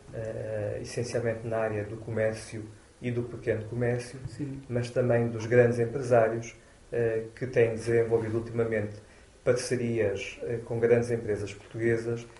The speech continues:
Speaker 1: ou mesmo comprado grandes empresas portuguesas, tendo uma presença económica relevante em Portugal. Ahm, ao mesmo tempo, na área da cultura, existe já há muitos anos um trabalho de algumas universidades portuguesas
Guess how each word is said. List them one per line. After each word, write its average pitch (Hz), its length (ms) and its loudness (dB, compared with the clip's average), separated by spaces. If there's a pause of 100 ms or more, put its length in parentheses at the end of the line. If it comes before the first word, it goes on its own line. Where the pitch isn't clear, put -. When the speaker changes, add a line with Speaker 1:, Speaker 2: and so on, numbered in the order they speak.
(180)
Speaker 1:
ou 113 100 0
mesmo 117 340 2
comprado 110 580 -2
grandes 107 340 -4
empresas 104 440 -6
portuguesas, 110 640 -6 (480)
tendo 120 180 4
uma 117 160 4
presença 117 720 0 (240)
económica 120 560 0
relevante 117 720 4
em 135 140 -2
Portugal. 117 640 2 (460)
Ahm, 127 500 8 (320)
ao 127 140 10
mesmo 135 300 0
tempo, 135 320 4
na 117 120 4
área 110 160 4
da 120 100 2
cultura, 117 600 -2 (480)
existe 117 720 -4 (220)
já 101 760 2
há 101 40 -6
muitos 107 320 -6
anos 123 380 2 (560)
um 113 400 -2
trabalho 113 580 6
de 104 80 0
algumas 110 420 2
universidades 113 600 0
portuguesas 98 680 -4